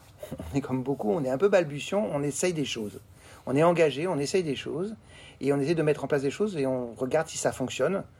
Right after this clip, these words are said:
Et pour l'instant, on a une expérience d'environ cinq, six ans sur le sujet, ce qui est très, très loin de l'expérience qu'on a sur les autres types de handicaps visibles, euh, pour lesquels on a une expérience de plus de trente-cinq ans. Là, on est sur un sujet qui est beaucoup plus récent, donc, euh, on essaye, on expérimente, euh,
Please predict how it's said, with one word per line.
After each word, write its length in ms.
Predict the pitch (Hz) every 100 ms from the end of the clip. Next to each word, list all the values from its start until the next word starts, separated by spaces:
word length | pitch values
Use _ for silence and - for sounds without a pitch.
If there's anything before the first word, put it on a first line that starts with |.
| - - - -
Et 60 |
pour 120 | 107
l'instant, 320 | 117 117 - 170
on 60 |
a 60 | 147
une 200 | 131 135
expérience 440 | 131 147 131 160
d'environ 380 | 143 120 120 135
cinq, 260 | - 156 151
six 240 | - 131
ans 80 | 143
sur 160 | -
le 100 | 120
sujet, 380 | 110 117 131 208 - - - - -
ce 60 |
qui 80 | -
est 40 |
très, 180 | 151 220
très 160 | - 175
loin 100 | 180
de 60 |
l'expérience 400 | 165 - 147 151
qu'on 100 | -
a 80 | 139
sur 160 | - 123
les 160 | 117
autres 220 | 156 - 139
types 180 | -
de 80 | 131
handicaps 400 | 123 123 127 123
visibles, 480 | 113 123 143 202 131 - - - - - -
euh, 60 | 107
pour 120 | 104
lesquels 200 | 98 160
on 20 |
a 40 | 139
une 40 |
expérience 320 | 113 - 151
de 60 | 127
plus 160 | 107 -
de 100 | -
trente-cinq 500 | - 127 - 123 -
ans. 120 | 214 - - - - -
Là, 120 | 123
on 80 | 139
est 80 | 127
sur 180 | - 104
un 160 | 101
sujet 240 | 95 127 165
qui 80 |
est 60 | 117
beaucoup 260 | 131 156 147
plus 160 | 143
récent, 380 | 123 120 - 196
donc, 260 | 156 127 131
euh, 260 | 120 117 - - - - - -
on 160 | 123
essaye, 340 | 147 - 120 151
on 100 | 139
expérimente, 840 | 123 147 123 131 135 180 208 202
euh, 380 | 139 131 127